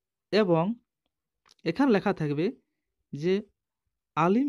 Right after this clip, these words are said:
এবং ফাজিল রেজাল্ট আউট, এখানে সব থেকে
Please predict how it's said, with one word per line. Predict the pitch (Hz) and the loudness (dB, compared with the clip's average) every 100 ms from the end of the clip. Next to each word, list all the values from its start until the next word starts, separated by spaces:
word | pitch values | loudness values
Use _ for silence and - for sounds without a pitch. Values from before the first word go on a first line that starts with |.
| 196 | -2
এবং | 190 196 - | -2 -4 0
ফাজিল | 190 180 214 - _ _ _ _ _ _ _ _ _ | 0 0 -2 -6 _ _ _ _ _ _ _ _ _
রেজাল্ট | 160 175 170 139 | 2 4 4 2
আউট, | 113 110 - _ _ _ _ _ _ - | 0 -6 -16 _ _ _ _ _ _ -10
এখানে | 170 - | -10 -4
সব | 190 | -2
থেকে | 233 | 0